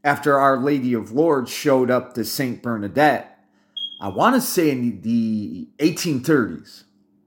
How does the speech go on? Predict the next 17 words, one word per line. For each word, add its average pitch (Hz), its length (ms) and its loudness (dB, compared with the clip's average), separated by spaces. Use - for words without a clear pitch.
I - 40 -18
wanna 151 280 0
say 151 200 0
it 127 100 2
was 120 160 -4
the 123 100 2
eighteen 117 260 -4
thirties, 117 440 0
but 131 160 4
Our 135 180 4
Lady 175 300 0
of 143 140 0
La 147 180 4
Salette 139 580 -2
showed 151 480 4
up 127 340 0
to, 117 640 0